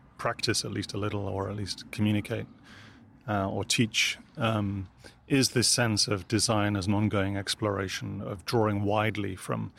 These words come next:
numerous sources, from understanding as best one can a place and a people and an environment and everything it has to offer, but then creating a condition that requires this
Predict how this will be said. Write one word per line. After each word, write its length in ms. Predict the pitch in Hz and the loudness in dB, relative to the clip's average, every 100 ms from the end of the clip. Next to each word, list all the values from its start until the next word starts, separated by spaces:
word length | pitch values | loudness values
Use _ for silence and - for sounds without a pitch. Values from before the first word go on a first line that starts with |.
| - - - | -18 -16 0
numerous 460 | 113 117 107 104 - | 4 6 6 4 2
sources, 500 | 131 123 - - - | 0 0 -2 -4 -4
from 200 | 117 135 | -4 0
understanding 840 | 117 101 - 120 120 104 95 92 - - - - - - | 2 2 2 4 4 2 0 -6 -12 -20 -20 -20 -20 -8
as 100 | 107 | -4
best 260 | - 98 - | -2 -2 0
one 180 | 101 92 | -2 -2
can 260 | - 110 | -2 0
a 40 | 95 | -2
place 400 | - 104 95 - | -2 -4 -2 -4
and 80 | |
a 40 | 98 | -6
people 460 | - 107 - 107 | -6 -8 -6 -6
and 120 | 101 98 | -4 -4
an 100 | 98 | -4
environment 760 | 95 95 95 95 95 98 - | -4 -2 0 -2 -4 -10 -10
and 100 | 107 | -8
everything 340 | 98 95 104 104 | -8 -8 -10 -8
it 80 | |
has 120 | 104 - | -6 -4
to 180 | 107 | 0
offer, 300 | 127 - 104 - - - - - - _ - | 0 0 -8 -14 -20 -20 -20 -20 -20 _ -4
but 140 | 113 | 0
then 180 | 147 175 | 4 4
creating 480 | - 143 131 135 123 | 4 4 4 4 4
a 100 | 117 | 2
condition 720 | - 113 101 135 - 123 113 | 2 2 4 4 4 0 0
that 220 | 113 113 | 0 -2
requires 720 | 110 113 - - 120 120 117 107 | 0 -2 -2 -4 2 4 4 2
this 220 | 107 | -2